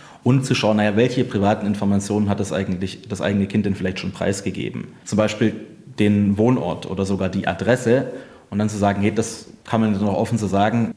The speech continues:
Warst du dir denn bewusst, was das bedeutet, jemand Fremdem diese Informationen auch zu geben?“ Und ab einem gewissen Moment, wo man sieht, das ist es problematisch, muss man dem natürlich auch einen Riegel vorschieben.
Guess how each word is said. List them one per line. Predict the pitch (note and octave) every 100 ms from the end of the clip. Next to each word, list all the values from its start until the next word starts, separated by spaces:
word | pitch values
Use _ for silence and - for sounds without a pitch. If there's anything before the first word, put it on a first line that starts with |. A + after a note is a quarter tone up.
| - G#2
Warst | G#2+ -
du |
dir | G#2 G2+
denn | F#2+
bewusst, | G2 A#2 -
was | F#2+ -
das | G2
bedeutet, | G2+ G2 G#2+ A2 G2
jemand | G2 G2
Fremdem | G2 G2+ G2+ G2+ G2+ - -
diese | G#2+ G2+
Informationen | - G2 F#2+ F#2 G2+ G2 F#2+
auch | - -
zu | - -
geben?“ | G2 G2 - - - -
Und | B2+ D3+ D#3+ - - - - _
ab | A#2 B2+
einem | A2+
gewissen | A2 A#2 A#2
Moment, | G2 G2 B2
wo | A#2+
man | G#2 G2+
sieht, | A2+ G2+
das | G2+
ist | - -
es | -
problematisch, | G2 F#2+ F#2 G2 A2 A2 - G#2+
muss | G#2 G#2+
man | A2
dem | G#2
natürlich | G2+ G2+ G2+ -
auch | G2
einen | F2+
Riegel | G2+ G#2
vorschieben. | - - - - -